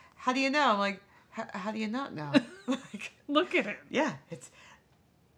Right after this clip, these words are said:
Speaker 1: that, that is one early nineties sweater. Can't you tell? <laughs> Hard, hard now. It's all back.
Speaker 2: I know.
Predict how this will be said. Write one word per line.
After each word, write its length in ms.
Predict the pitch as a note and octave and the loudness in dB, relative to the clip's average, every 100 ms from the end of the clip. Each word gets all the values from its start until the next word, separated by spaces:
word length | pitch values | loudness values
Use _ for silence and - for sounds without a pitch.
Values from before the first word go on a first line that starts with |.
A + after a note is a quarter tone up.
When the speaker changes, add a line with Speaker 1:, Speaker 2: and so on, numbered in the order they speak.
| _ _ _ _ | _ _ _ _
Speaker 1:
that, 320 | - F3+ - C3 | -6 -4 -4 2
that 160 | E3 | 4
is 180 | G3+ G3 | 4 0
one 140 | F#3 E3 | -2 2
early 300 | E3+ F3+ F3+ | 6 6 4
nineties 360 | F3+ F3 D#3+ - | 2 0 -2 -6
sweater. 440 | - G#3 F#3 C#3+ - | 0 2 2 0 -8
Can't 300 | - F3 E3+ | -2 0 2
you 120 | G#3 | -2
tell? 540 | F3 - - - A#3 A#3+ | 6 8 8 8 6 6
<laughs> 1300 | C4+ B3 - G#3 - - - _ - - - - - | 4 2 2 0 0 -4 -4 _ -20 -18 -16 -12 -4
Hard, 380 | F#3+ G#3 D#3+ - | 2 4 2 -4
hard 260 | F3 G#3 | -6 -6
now. 160 | D#3 D3+ | -4 -6
It's 100 | E3+ | -6
all 140 | E3 F3 | -6 -4
back. 360 | E3 C#3+ - - - | -6 -6 -14 -20 -14
Speaker 2:
I 140 | E3 | -10
know. 460 | D#3+ C#3+ C#3+ D#3 E3 | -10 -12 -12 -12 -14